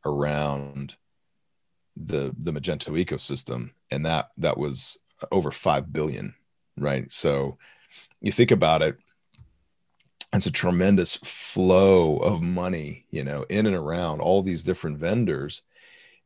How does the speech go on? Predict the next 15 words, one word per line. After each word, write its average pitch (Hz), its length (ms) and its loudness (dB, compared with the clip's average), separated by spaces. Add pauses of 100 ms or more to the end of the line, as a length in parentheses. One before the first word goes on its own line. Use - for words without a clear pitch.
And 107 420 4 (340)
at 131 120 -10
the - 80 -14
time, 117 400 0
you 78 80 -6
know, 78 260 -4 (400)
Magento's, 78 680 -6 (520)
like, 78 200 -10
was, 78 220 -8 (120)
you - 100 -12
know, 71 120 -10
making, 76 760 -8 (140)
you - 80 -6
know, - 60 -6
had, 69 340 0